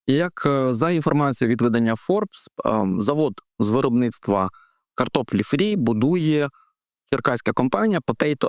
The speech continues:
Agro. Що в нас є з ін-, з інгредієнтів по цій страві? Сто десять мільйонів інвестицій анонсовано, потужність заводу шістдесят тисяч тонн продукції.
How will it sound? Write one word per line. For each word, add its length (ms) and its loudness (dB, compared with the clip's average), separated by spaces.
Agro. 380 -2
Що 160 0
в 60 0
нас 220 0
є 100 2
з 80 0
ін-, 120 2
з 100 -2
інгредієнтів 680 0
по 100 -2
цій 180 0
страві? 680 -2
Сто 180 -2
десять 280 -2
мільйонів 320 2
інвестицій 540 0
анонсовано, 600 0
потужність 440 0
заводу 300 2
шістдесят 420 -2
тисяч 300 -2
тонн 180 0
продукції. 680 0